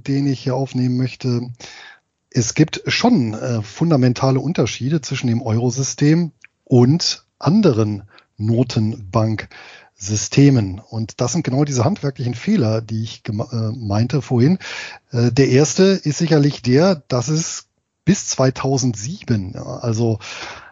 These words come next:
acht Jahre lang, keine einheitliche Vorgabe gab, was refinanzierungsfähige Sicherheiten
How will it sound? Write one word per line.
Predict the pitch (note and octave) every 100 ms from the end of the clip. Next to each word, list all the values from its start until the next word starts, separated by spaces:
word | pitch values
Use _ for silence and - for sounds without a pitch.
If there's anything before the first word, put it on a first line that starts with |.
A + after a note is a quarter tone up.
| _
acht | - F3 -
Jahre | D3+ A3 F#3
lang, | A#2+ A#2+ A2+ A2 _ _ _ _ _ -
keine | C3+ C#3 D#3+ F#3 G#3 G#3 - _ _ - - _ -
einheitliche | B2 D3 E3 E3+ - - C3+
Vorgabe | - A#2+ B2 B2+ C3 D3 D#3 B2
gab, | A2 C3 F3 -
was | B2+ -
refinanzierungsfähige | A#2 C#3 - C#3 B2 - C#3 C#3 - C#3+ C#3
Sicherheiten | A2+ F3+ - D3+ F2+ G2+ G#2 G#2+